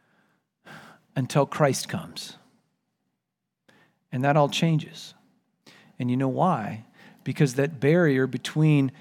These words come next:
you and God is gone. And you get to, as Paul talks about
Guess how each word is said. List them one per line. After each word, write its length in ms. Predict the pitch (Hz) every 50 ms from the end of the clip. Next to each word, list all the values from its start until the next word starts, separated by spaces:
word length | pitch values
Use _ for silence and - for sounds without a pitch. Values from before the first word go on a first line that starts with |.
| - _
you 380 | - 123 127 160 180 175 151 135
and 120 | 123 113
God 400 | 110 143 160 185 170 131 123 -
is 220 | - 135 120 110
gone. 540 | - - - 156 190 185 113 90 - - 104 - - - _ _ _ _ _ _ _ _ _ _ _ _ _ _ _ _ _ - - - - - -
And 180 | - 139 135 135
you 180 | 151 214 247
get 240 | 202 156 156 160 156 -
to, 400 | - - 139 135 156 190 208 202 - - - -
as 160 | 147 147 -
Paul 320 | - - 208 226 226 233
talks 380 | 233 - - 165 151 139 - -
about 380 | 147 127 131 127 143 175 190